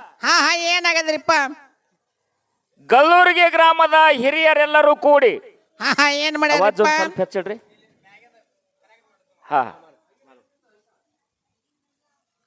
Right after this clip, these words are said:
Speaker 2: ಗಲ್ಲೂರಿಗೆ ಗ್ರಾಮದ ಗುರು ಹಿರಿಯರೆಲ್ಲರೂ ಕೂಡಿ
Speaker 1: ಹಾ, ಹಾ, ಏನ್ ಮಾಡ್ಯಾರಪ್ಪ?
Speaker 2: ಇವತ್ತ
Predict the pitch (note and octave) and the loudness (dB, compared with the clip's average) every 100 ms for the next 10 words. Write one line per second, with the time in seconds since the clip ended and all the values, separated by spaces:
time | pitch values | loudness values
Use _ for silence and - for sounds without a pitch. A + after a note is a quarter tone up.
0 | _ A3 A#3+ E4 F4+ F4+ F4 E4+ E4 E4 | _ 0 2 4 4 4 2 2 2 2
1 | E4 D#4+ E4 C4+ D4 D#4+ C#4+ D4 D#4 D#4 | 2 2 2 2 2 2 0 0 0 2
2 | D4+ D4+ D4 D4 C#4+ C#4+ C#4+ D4+ D#4+ D4+ | 2 2 2 2 2 2 4 2 2 -4
3 | E4 _ A#3 D#4 C#4 E4+ E4 F#4 F4 E4+ | -20 _ -4 -2 -2 -4 -4 -4 -4 -2
4 | E4+ D#4+ D#4+ D#4+ D4+ D4+ D4+ _ _ _ | -2 -4 -4 -4 -4 -8 _ _ _ _
5 | _ _ _ _ _ _ _ _ _ _ | _ _ _ _ _ _ _ _ _ _
6 | _ _ _ _ _ - B3 D4+ D#4 | _ _ _ _ _ -6 0 0 2